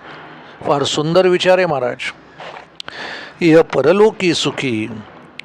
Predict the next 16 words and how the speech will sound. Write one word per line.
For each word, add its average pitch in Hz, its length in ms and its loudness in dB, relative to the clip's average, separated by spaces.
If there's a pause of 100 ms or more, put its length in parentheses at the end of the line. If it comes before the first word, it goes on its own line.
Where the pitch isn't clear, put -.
(300)
शुद्ध 151 360 2
ज्ञान 139 420 0
ज्याचे 127 560 -2
मुखी." 117 640 -4 (1700)
आता 160 200 2
हा 202 140 8
जो 220 240 0
इह 220 240 2
परलोकी 262 600 2
सुखी 208 300 -2
म्हटलंय 165 360 -2
ना, 147 140 -4
इह 190 300 0
म्हणजे 175 320 0
या 175 180 -2
सृष्टीमध्ये 143 760 -4